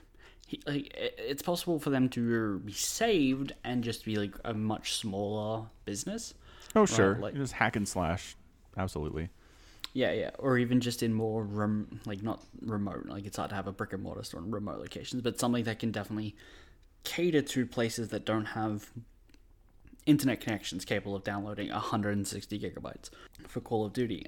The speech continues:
Speaker 1: Uh, th-, th-, there's definitely a space that they could fill, uh, a place where it would be a lot easier to put a dude in a car with a, a copy of a video game in it and get it to someone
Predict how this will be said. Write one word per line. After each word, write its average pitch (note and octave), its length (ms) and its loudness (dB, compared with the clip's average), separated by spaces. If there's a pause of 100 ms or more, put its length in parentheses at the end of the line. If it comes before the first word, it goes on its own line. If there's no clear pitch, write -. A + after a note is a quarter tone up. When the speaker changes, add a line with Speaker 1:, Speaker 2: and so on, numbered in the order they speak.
Speaker 1:
Uh, A#2+ 80 2
th-, A2+ 320 0
th-, D3+ 200 0
there's D#3+ 340 0
definitely - 360 4
a A#2+ 180 4
space - 440 0
that A2+ 100 -2
they F#2+ 200 -4
could F3 640 0 (200)
fill, G#3+ 520 -2 (800)
uh, G#2 300 -2
a - 100 -6
place - 340 -4
where G#2 380 0 (440)
it D3+ 80 4
would G#3+ 160 2
be E3+ 60 6
a B2 60 6
lot D3+ 160 4
easier E3 300 2
to G2+ 60 -4
put B2+ 160 -4
a A2 60 0
dude G2 460 0 (380)
in A#2+ 120 2
a A2 60 0
car - 500 -6 (140)
with G2 440 -4 (200)
a, - 180 -6
a A#2+ 100 2
copy A2 300 0
of G2 140 -4
a G2+ 40 -4
video G2 280 0
game F2+ 260 -2
in D#2 80 -4
it - 140 -6
and A2+ 80 -2
get G2+ 120 -2
it F#2 120 -4
to G#2 80 -10
someone - 380 -6